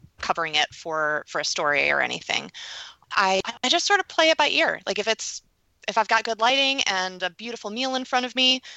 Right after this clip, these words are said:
then yeah, I'll, I'll probably snap a picture. Or if it's something really, like, weird or interesting, or, like, I, I went to the farmer's market a couple days ago for lunch and ended up getting this pizza with blistered shishito peppers on it and some sweet corn. And I mean, it was, like, a non-pizza type of pizza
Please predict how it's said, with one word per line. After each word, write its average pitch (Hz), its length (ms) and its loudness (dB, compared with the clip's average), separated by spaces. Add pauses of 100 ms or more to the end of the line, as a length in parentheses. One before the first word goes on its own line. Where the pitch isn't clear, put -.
then 262 140 2
yeah, 196 100 2
I'll, 196 340 2
I'll 202 100 2
probably 190 240 -2
snap 175 240 -4
a - 20 -14
picture. - 380 -8 (240)
Or 196 200 4
if - 140 -2
it's 202 100 -4
something 185 300 -2
really, 185 540 4
like, 170 200 -4
weird 190 440 0
or 180 100 2
interesting, 180 560 -2
or, 160 160 0
like, 214 100 2
I, 180 160 0 (300)
I 208 60 2
went 208 100 -4
to 208 60 -4
the 190 80 -8
farmer's 180 280 -2
market 170 260 -4
a - 20 -10
couple 175 200 -6
days 165 220 -2
ago 156 160 0
for 160 140 -8
lunch 160 480 2 (340)
and 170 100 -2
ended 165 240 0
up 165 200 0
getting 160 480 -2
this - 320 -10
pizza 165 420 -6
with 156 460 -8
blistered 185 320 0
shishito 180 440 2
peppers 175 360 -2
on 156 200 2
it 147 200 2
and 156 200 -6
some 156 200 -10
sweet 240 260 0
corn. 156 380 -2
And 156 160 -2 (240)
I - 60 0
mean, 196 120 2
it 180 60 0
was, 175 120 -10
like, 175 200 0 (100)
a 196 60 2
non-pizza 190 560 0
type 170 200 -6
of 156 120 -14
pizza 214 440 0